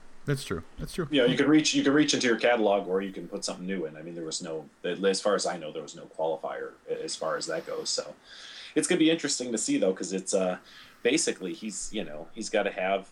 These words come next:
Speaker 2: X number of people that decide to download this from Smashwords, vote his the best, and then, um, the other qualifier there is that you, it's, well, you pick the collection, and then you pick your three favorite stories. So we're gonna be playing along on the show,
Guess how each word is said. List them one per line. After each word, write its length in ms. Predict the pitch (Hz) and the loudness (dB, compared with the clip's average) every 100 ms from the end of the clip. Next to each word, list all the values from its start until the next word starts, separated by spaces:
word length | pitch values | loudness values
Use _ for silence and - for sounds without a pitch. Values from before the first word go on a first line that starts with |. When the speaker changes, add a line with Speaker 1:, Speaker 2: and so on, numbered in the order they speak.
| - | -14
Speaker 2:
X 300 | 92 - - | -12 -8 -6
number 240 | 110 110 117 | -6 -2 -4
of 80 | 110 | -4
people 280 | 135 113 | -6 -6
that 120 | 87 87 | -6 -8
decide 340 | 92 87 90 | -4 -2 -2
to 40 | 87 | -2
download 440 | 85 98 95 78 | -4 -4 -6 -8
this 120 | 85 | -8
from 140 | - 80 | -8 -8
Smashwords, 640 | - 92 117 - - - | -6 -6 -6 -8 -8 -8
vote 240 | - 87 - | -8 -8 -6
his 240 | 95 98 - | -6 -6 -4
the 80 | |
best, 460 | 80 95 - - - | 2 2 2 -4 -8
and 140 | 87 | -6
then, 220 | 90 82 76 | -4 -6 -8
um, 180 | 80 78 | -10 -10
the 140 | 87 | -4
other 160 | 92 80 | -4 -4
qualifier 560 | - 78 78 82 80 80 | -2 0 0 0 0 -2
there 200 | 78 76 | -4 -4
is 140 | - | -4
that 160 | 80 - - 78 90 | -2 -4 -10 -16 -12
you, 180 | 85 78 | -12 -10
it's, 320 | 92 - - | -10 -8 -6
well, 140 | 95 101 | -2 -2
you 80 | 98 | 0
pick 200 | 101 - | -2 -4
the 80 | |
collection, 540 | 95 92 101 - 113 110 | -2 2 2 2 0 0
and 160 | 98 | -2
then 140 | 95 95 | -2 -4
you 60 | |
pick 200 | 92 95 | -4 -6
your 120 | 87 85 | -6 -8
three 200 | 87 85 | -8 -6
favorite 340 | 82 78 80 | -8 -8 -6
stories. 400 | - 90 76 78 | -2 -2 -2 -4
So 320 | - 82 82 - - - - | -2 -2 -2 -8 -16 -16 -6
we're 180 | 101 143 | 2 4
gonna 140 | 135 95 | 4 -2
be 100 | - | -2
playing 320 | 101 92 85 | -2 -2 -2
along 360 | 85 87 87 - | -2 -2 -4 -10
on 160 | 90 80 | -12 -10
the 60 | |
show, 460 | - 101 87 73 | -6 -2 -2 -4